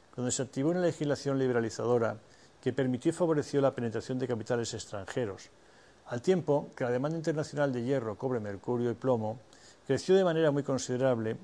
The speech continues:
empujando a la inversión de compañías extranjeras, francesas, inglesas y belgas, en los yacimientos españoles. Minerales como el hierro, Vizcaya, Santander y Málaga,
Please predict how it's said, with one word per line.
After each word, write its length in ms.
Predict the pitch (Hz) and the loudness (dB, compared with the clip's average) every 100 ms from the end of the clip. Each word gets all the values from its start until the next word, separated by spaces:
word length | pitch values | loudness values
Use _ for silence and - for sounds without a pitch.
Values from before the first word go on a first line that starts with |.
| - | -8
empujando 560 | - 151 160 151 139 135 | -4 -2 0 0 2 2
a 60 | 127 | 2
la 40 | |
inversión 480 | 117 107 104 131 127 | 2 -4 -4 -2 -2
de 120 | 123 | -2
compañías 480 | 120 107 110 113 107 | -4 -4 -6 -6 -6
extranjeras, 760 | 104 - 95 - 101 95 - - - - - - - | -8 -10 -12 -10 -8 -10 -12 -20 -20 -20 -20 -20 -16
francesas, 920 | - 101 - 135 127 - 120 123 113 113 | -10 -10 -4 -2 0 0 0 0 -2 -8
inglesas 840 | 107 110 123 117 120 117 117 - | -8 -2 -2 -2 0 0 0 -2
y 60 | 110 | -6
belgas, 500 | 101 95 87 120 - - - - - - - - | -6 -8 -10 -14 -20 -20 -20 -20 -20 -20 -20 -8
en 100 | 135 | -2
los 100 | 156 | 0
yacimientos 680 | 165 147 139 139 139 120 - | -2 -2 -2 -2 -4 -6 -8
españoles. 760 | 117 - 107 101 101 95 - - - _ - - - - - - | -10 -6 -8 -6 -6 -8 -10 -14 -20 _ -20 -20 -20 -20 -20 -8
Minerales 680 | 135 147 190 208 180 180 - | -4 0 4 6 4 2 -2
como 200 | 127 120 | -2 0
el 60 | |
hierro, 400 | 117 156 131 147 | 4 4 4 0
Vizcaya, 420 | - 110 - 127 123 | -4 -6 2 2 2
Santander 480 | 117 110 113 117 | -2 -6 -4 -2
y 60 | 113 | -2
Málaga, 480 | 123 143 120 117 | 2 2 2 0